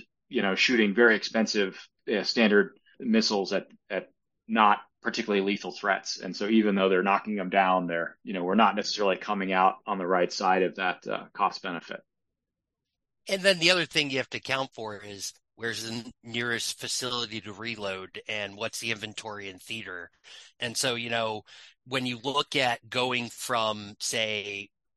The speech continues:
Speaker 2: the Houthis and then a first line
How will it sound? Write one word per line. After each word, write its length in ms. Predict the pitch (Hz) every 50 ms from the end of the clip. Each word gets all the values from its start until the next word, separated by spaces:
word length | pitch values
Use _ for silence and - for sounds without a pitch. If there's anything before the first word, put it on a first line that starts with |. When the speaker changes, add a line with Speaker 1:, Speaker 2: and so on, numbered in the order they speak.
| _ _ _ _ 104
Speaker 2:
the 120 | 110 117
Houthis 880 | 104 95 87 135 151 147 - - - 104 98 95 95 95 - - - - _ _ _ _ _ _ _ _
and 260 | 117 117 110 107 104
then 420 | 104 120 117 113 113 110 107 107 113 - -
a 640 | 117 110 104 107 107 104 104 104 98 95 92 92 _ _ _ _ _ _ _ _ _ _ _ _
first 540 | - - - - - 156 160 143 - - -
line 680 | 131 131 127 123 120 117 117 113 110 107 107 107 107